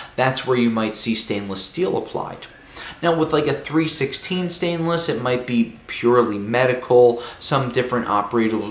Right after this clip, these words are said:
will use it when they build airplanes.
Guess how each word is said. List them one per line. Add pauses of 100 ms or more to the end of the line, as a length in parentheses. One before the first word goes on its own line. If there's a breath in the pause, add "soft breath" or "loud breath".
(140)
will
use
it
when
they
build
airplanes.